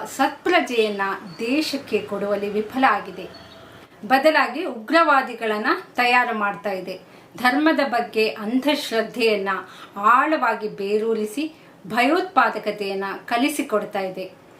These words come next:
ಇಲ್ಲಿನ ಶಿಕ್ಷಣ ವ್ಯವಸ್ಥೆ ಎಷ್ಟು ಕಳಪೆ ಅಂದ್ರೆ, ಆ, ಜನಸಾಮಾನ್ಯರ ಶಿಕ್ಷಣದ ಹೊಣೆ ಹೊತ್ತಿರೋದು ಮದರಸಾಗಳು. ಹೆಚ್ಚಿನ ಮದರಸಾಗಳನ್ನ ನಡೆಸ್ತಾ ಇರೋದು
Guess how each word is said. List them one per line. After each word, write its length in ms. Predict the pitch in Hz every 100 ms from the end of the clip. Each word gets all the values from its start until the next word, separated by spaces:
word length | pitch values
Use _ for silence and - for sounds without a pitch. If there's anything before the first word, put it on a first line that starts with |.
| - - -
ಇಲ್ಲಿನ 280 | 294 339 294 233 214
ಶಿಕ್ಷಣ 440 | - 262 - 311 262
ವ್ಯವಸ್ಥೆ 760 | 214 214 285 - - 240 330 - - -
ಎಷ್ಟು 760 | 269 320 - - 392 392 -
ಕಳಪೆ 480 | - 240 294 320 339
ಅಂದ್ರೆ, 720 | 247 202 190 190 208 311 - - - - 190
ಆ, 260 | 208 208
ಜನಸಾಮಾನ್ಯರ 1120 | 180 214 262 349 403 403 311 269 240 226 220 214 247 -
ಶಿಕ್ಷಣದ 680 | - 262 - - 311 277 226 220 220
ಹೊಣೆ 320 | 214 233 233 240
ಹೊತ್ತಿರೋದು 840 | 208 208 - 196 190 180 262 311 -
ಮದರಸಾಗಳು. 1000 | 208 208 220 208 214 - 202 185 190 185 - - - - -
ಹೆಚ್ಚಿನ 580 | 294 302 - - 427 427
ಮದರಸಾಗಳನ್ನ 920 | 370 269 254 254 254 247 233 208 208 208
ನಡೆಸ್ತಾ 540 | 202 196 202 202 - 196
ಇರೋದು 580 | 185 180 175 320 403